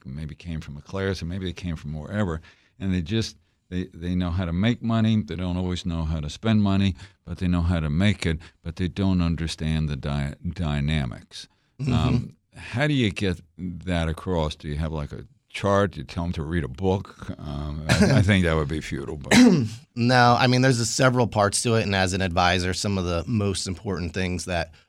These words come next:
Speaker 2: we do, one is the retirement planning side of things. You know, it doesn't matter, doesn't matter how good our C fund does. Uh, if we are pulling much more money out in retirement than what's there,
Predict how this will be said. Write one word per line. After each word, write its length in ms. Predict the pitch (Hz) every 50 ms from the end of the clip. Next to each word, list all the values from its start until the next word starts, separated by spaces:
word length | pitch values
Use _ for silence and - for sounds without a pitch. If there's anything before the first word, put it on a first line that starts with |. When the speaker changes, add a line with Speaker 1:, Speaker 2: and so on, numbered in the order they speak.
| _
Speaker 2:
we 160 | - 101 98 98
do, 260 | 90 92 92 95 101
one 360 | 104 107 117 117 123 123 127
is 460 | 117 90 107 107 104 104 101 98 -
the 100 | - 110
retirement 580 | 95 90 87 - - 95 92 87 87 85 - -
planning 500 | - 90 87 82 80 80 78 78 73 -
side 260 | - - 85 78 78
of 100 | 76 73
things. 340 | - 76 71 71 78 78 - -
You 60 | 92
know, 40 | 90
it 60 | 85
doesn't 280 | 104 104 98 107 101
matter, 480 | 98 101 98 98 101 101 104 101 101 101 - - _ _ _ _ _ _ -
doesn't 200 | 139 131 131 123
matter 260 | 120 117 117 117 113
how 340 | 95 90 107 101 101 101 101
good 360 | 95 110 101 98 98 98 95 -
our 180 | - 95 87
C 280 | 85 - - - 101 95
fund 480 | 90 - 95 95 92 92 82 - 92 92
does. 440 | 87 82 85 87 95 104 107 - - _ _ _ _ _ -
Uh, 380 | - 98 95 90 90 90 95 -
if 240 | - 107 107 - -
we 320 | 101 101 107 117 120 120
are 360 | 110 104 101 98 98 95 95 92
pulling 540 | - - - 127 110 101 95 95 95 90 -
much 400 | - 104 98 98 98 92 - -
more 140 | - 104 101
money 340 | 92 92 92 95 98 95 98
out 180 | 101 98 98
in 80 | - 92
retirement 640 | 90 85 - - 92 92 92 98 98 101 101 - -
than 220 | 92 90 87 90
what's 160 | 87 85 -
there, 420 | - 90 87 87 87 87 95 104